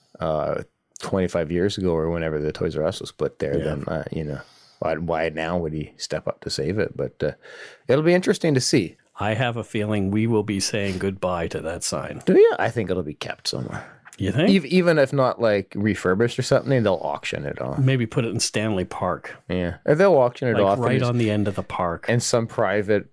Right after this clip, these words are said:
Speaker 1: private owner will have it in storage somewhere.
Speaker 2: That's a lot to store.
Speaker 1: Well, yeah, if you're buying a, like, a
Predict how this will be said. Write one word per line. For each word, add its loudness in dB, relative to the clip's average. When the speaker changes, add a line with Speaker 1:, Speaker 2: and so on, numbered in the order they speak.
Speaker 1:
private 2
owner 2
will 2
have -2
it -4
in -2
storage -4
somewhere. -4
Speaker 2:
That's -4
a -4
lot -4
to -6
store. -4
Speaker 1:
Well, 0
yeah, 2
if -2
you're 0
buying 2
a, -8
like, 0
a 0